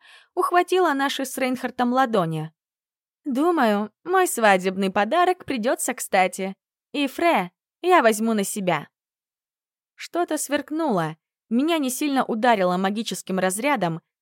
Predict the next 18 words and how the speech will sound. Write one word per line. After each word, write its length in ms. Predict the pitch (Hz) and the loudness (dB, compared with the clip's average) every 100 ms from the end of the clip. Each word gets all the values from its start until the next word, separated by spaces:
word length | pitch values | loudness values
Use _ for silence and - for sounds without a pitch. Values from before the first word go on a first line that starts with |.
| _ | _
и 100 | 302 | -4
звезда 420 | 247 285 247 339 - | -2 -2 0 0 0
исчезла, 600 | 254 - 302 240 180 170 | -8 -6 -4 -4 -4 -4
прихватив 520 | 190 - 180 - 247 | -6 -4 -6 -4 -6
с 40 | |
собой 280 | - 202 202 | -4 -2 -4
Фрею 500 | - 269 262 180 165 - | -4 -4 0 0 0 -4
в 100 | 285 | -6
отключке. 720 | - - 170 - - 165 165 _ _ _ _ _ - | -6 -4 -6 -6 -8 -8 -10 _ _ _ _ _ -4
А 80 | 214 | 0
богиня 400 | 202 202 233 220 | 0 0 0 2
вообще 460 | 233 233 - 196 | 2 0 -2 -4
может 360 | 165 190 349 - | -2 0 0 -2
быть 200 | 180 185 | -4 -4
в 40 | - | -2
отключке? 720 | 254 - 233 165 - 160 165 _ _ _ | -2 -2 -4 -4 -6 -8 -8 _ _ _
Это 240 | 214 185 190 | 0 0 2
нормально? 640 | 196 208 311 349 175 165 | 2 4 2 2 -2 -6